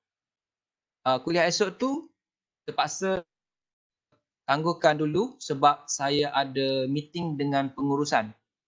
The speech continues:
Okey, saya ada meeting dengan pengurusan, uh,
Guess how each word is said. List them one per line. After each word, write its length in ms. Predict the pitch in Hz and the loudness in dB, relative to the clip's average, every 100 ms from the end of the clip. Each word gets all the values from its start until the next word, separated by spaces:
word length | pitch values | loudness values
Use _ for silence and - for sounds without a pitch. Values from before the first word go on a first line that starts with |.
| _ _ | _ _
Okey, 160 | 196 240 | -6 -6
saya 240 | - 131 | -4 -2
ada 80 | 139 | 0
meeting 560 | 147 147 156 160 160 160 _ _ _ _ _ _ _ _ | -2 -2 -4 -6 -6 -10 _ _ _ _ _ _ _ _
dengan 480 | 123 139 156 151 147 147 | 0 0 4 2 2 -2
pengurusan, 800 | 147 151 156 151 160 147 147 147 | 0 2 2 2 4 4 2 0
uh, 480 | 143 139 139 135 | 2 2 2 0